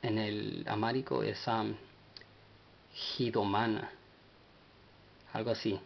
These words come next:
se pronuncia el, el estilo de, de la casa tradicional para los de Tigray, lo que en-, era por mucho tiempo parte de del Imperio Etíope.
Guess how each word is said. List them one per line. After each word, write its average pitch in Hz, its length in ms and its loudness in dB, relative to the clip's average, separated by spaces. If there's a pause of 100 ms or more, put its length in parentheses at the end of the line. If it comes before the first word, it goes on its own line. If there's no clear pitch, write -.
(160)
se - 80 -2
pronuncia 104 600 2
el, 104 220 0
el 104 200 -2
estilo 110 400 0
de, 107 260 0 (580)
de 104 320 0
la 101 140 0
casa 110 260 -2
tradicional 107 600 0
para 117 180 4
los 101 380 -2
de 98 160 -2
Tigray, 113 520 2 (1300)
lo 104 260 0
que 101 500 2
en-, 107 120 -2 (600)
era 120 220 2
por 113 220 -2
mucho 113 240 -2
tiempo 117 680 2
parte 113 320 -2
de 107 300 0 (800)
del 107 160 0
Imperio 107 360 0
Etíope. 110 500 0